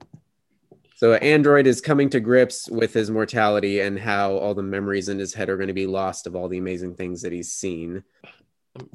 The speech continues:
Speaker 2: having a, I, I mean, I'm, I'm just getting a bunch of links for other stuff, but,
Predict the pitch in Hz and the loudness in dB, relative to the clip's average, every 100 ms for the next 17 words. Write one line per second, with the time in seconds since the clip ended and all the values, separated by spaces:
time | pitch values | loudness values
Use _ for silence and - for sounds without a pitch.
0 | _ - _ _ - 208 120 98 95 - | _ -20 _ _ -16 -10 -8 -8 -10 -14
1 | _ - _ - 123 _ _ _ 131 113 | _ -20 _ -12 -12 _ _ _ -10 -8
2 | 104 95 - 107 104 _ _ _ _ _ | -6 -8 -12 -14 -18 _ _ _ _ _
3 | _ _ _ _ _ _ _ - 131 165 | _ _ _ _ _ _ _ -14 -8 -8
4 | - _ 165 143 131 110 95 92 113 - | -10 _ 0 2 2 0 -6 -6 -6 -8
5 | - 110 104 101 98 - 107 - - 104 | -10 -8 -6 -6 -8 -8 -10 -10 -6 -6